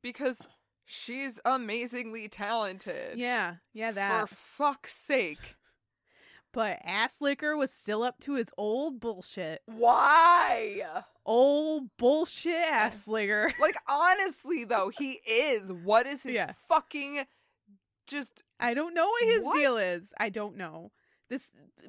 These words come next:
Speaker 2: Billie Holiday just vexed him so much.
Speaker 1: He is the Jean Valjean. Or, I'm sorry, he is the Javert to her Jean Valjean.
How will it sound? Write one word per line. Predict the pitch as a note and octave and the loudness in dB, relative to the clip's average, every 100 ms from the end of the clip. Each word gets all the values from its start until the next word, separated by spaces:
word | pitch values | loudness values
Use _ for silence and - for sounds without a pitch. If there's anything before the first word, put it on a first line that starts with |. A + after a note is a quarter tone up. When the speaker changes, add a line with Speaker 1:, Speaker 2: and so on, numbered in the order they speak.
| A#3+ - | -14 -4
Speaker 2:
Billie | C#4 E4 F4+ | -2 -2 -4
Holiday | D4+ A#3+ A#3 B3 C4+ D4 | -4 -4 -4 -4 -6 -6
just | B3 G#3+ F#3+ D3+ _ _ | -8 -12 -14 -18 _ _
vexed | A#3 A#3+ - - | -2 -2 -4 -8
him | - G3+ | -8 -8
so | G3 - G#3 G3+ | -4 -2 -2 -4
much. | F#3+ C#3 - - | -6 -10 -10 -10
Speaker 1:
He | B3+ | -4
is | G#4 A#3+ D4+ C4+ | 0 0 -2 -4
the | A3 | -6
Jean | G3 F#3 F3+ | 0 0 0
Valjean. | F3+ F3+ F3 F#3+ G3+ D3 B2+ _ _ - | 0 0 0 0 0 -2 -10 _ _ 2
Or, | |
I'm | G#3 A#3+ | 4 4
sorry, | A#3+ | -2
he | G3 C4+ | -6 -6
is | C#4+ C#4+ C4 | -4 -4 -4
the | A#3 | -8
Javert | G#3 G#3 G3+ B3 D#3+ D3+ | -2 -2 0 0 0 -2
to | A#3 G#3 | -6 -6
her | F#3 | -6
Jean | F3+ F3 D3+ | -4 -4 -4
Valjean. | D#3+ B2+ G#3+ A3 A#2+ - D2+ | -4 -6 -4 -2 -4 -8 -20